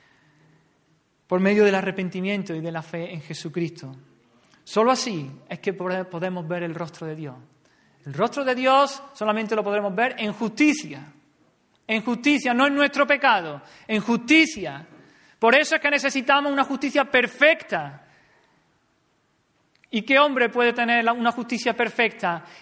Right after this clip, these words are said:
¿Quién puede ganarse por sus propios méritos, por su fuerza, una justicia perfecta? Nadie, nadie. Solamente Jesucristo, hombre, vivió esa vida perfecta.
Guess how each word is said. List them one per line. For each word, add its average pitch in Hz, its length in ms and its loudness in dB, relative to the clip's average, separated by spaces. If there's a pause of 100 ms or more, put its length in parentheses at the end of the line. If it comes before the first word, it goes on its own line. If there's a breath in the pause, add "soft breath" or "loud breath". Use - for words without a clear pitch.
(100)
¿Quién 285 340 2
puede 269 320 4
ganarse 240 840 0
por 220 140 -2
sus 233 140 -4
propios 240 300 0
méritos, 240 420 2
por 226 120 2
su 233 140 -4
fuerza, 240 400 0
una 233 180 0
justicia 262 540 2
perfecta? 220 640 0 (300 loud breath)
Nadie, 196 720 2 (260 loud breath)
nadie. 226 480 2
Solamente 269 500 2
Jesucristo, 262 760 0
hombre, 220 640 2
vivió 214 720 2 (180 loud breath)
esa 247 320 2
vida 240 420 4
perfecta. 208 920 0